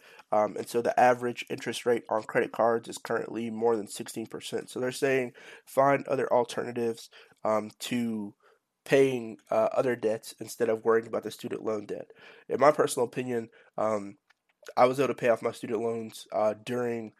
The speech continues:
uh, the first beginning portion of, uh, when covid hit. Um, I was paying down double the amount, uh, for my student loans and then end up paying all of them off,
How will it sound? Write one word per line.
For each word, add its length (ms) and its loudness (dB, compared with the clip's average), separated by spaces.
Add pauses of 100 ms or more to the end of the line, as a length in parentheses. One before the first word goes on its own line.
(300)
uh, 240 4
the 140 -8
first 580 -2
beginning 600 -8
portion 580 -6
of, 440 4 (460)
uh, 380 4
when 380 -6
covid 360 -2
hit. 300 -4 (320)
Um, 480 2
I 80 4
was 180 2
paying 300 -2
down 440 2
double 320 2
the 180 -4
amount, 460 -2 (320)
uh, 240 -2
for 160 -2
my 140 0
student 320 -4
loans 560 -2
and 160 -8
then 340 2 (1080)
end 220 -2
up 220 6
paying 320 0
all 200 8
of 120 -2
them 200 -2
off, 380 0